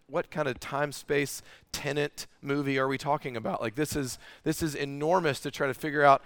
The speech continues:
what John's doing. So there's, there's a helpful, uh, really thesis of this whole passage is one verse. It kind of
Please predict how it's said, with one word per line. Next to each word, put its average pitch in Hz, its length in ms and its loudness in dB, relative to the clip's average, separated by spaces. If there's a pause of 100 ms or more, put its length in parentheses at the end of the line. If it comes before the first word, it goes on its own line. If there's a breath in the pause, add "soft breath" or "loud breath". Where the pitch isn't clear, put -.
(180 loud breath)
what 151 140 -2
John's 147 240 2
doing. 160 260 2
So 160 140 2
there's, 151 280 0 (280 loud breath)
there's 151 160 2
a 147 80 8
helpful, 175 760 6 (440 loud breath)
uh, 131 380 10 (200)
really 175 340 6
thesis - 680 -2
of 131 260 4
this 131 200 0
whole 135 420 -2
passage 120 580 0
is 110 120 -8
one 123 280 -4
verse. 117 320 -4
It - 80 -14
kind 139 220 -2
of 123 180 -4